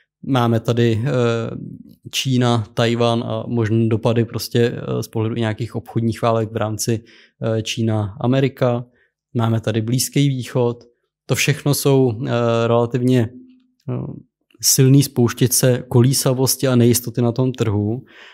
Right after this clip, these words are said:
A ty státy jsou si vědomy,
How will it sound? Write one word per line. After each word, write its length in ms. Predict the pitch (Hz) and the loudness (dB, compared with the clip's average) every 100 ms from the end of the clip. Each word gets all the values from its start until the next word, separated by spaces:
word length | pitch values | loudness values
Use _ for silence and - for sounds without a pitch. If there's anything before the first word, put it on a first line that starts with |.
| _ - | _ -6
A 420 | 110 113 113 113 117 - - _ _ _ _ _ _ _ _ _ _ _ - | -2 0 2 0 -4 -10 -20 _ _ _ _ _ _ _ _ _ _ _ 0
ty 120 | 151 | 2
státy 680 | 143 - - - 120 127 139 | 4 0 -4 -2 -2 2 0
jsou 180 | - 127 | 0 -2
si 140 | - | 0
vědomy, 480 | 127 127 131 120 104 | 2 4 6 4 2